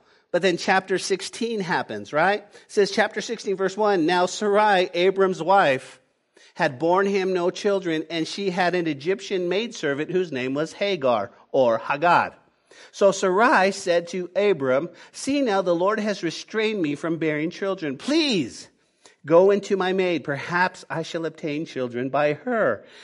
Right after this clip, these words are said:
And Abraham heeded the voice of Sarai.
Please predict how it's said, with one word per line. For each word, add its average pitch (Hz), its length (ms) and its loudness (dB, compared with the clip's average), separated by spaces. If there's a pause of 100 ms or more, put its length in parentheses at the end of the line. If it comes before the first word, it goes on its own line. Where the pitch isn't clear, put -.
(240)
And 156 320 -2
Abraham 208 800 4
heeded 156 760 -2
the 143 120 2
voice 139 720 0 (460)
of 127 520 2
Sarai. 135 760 4